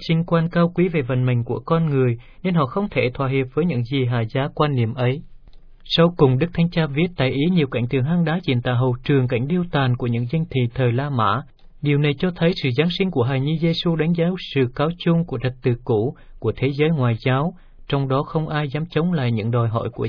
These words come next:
Caesar. Nay có một vị vua mới, Ngài không dựa vào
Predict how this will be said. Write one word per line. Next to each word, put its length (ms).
Caesar. 460
Nay 140
có 100
một 220
vị 140
vua 220
mới, 340
Ngài 140
không 220
dựa 240
vào 120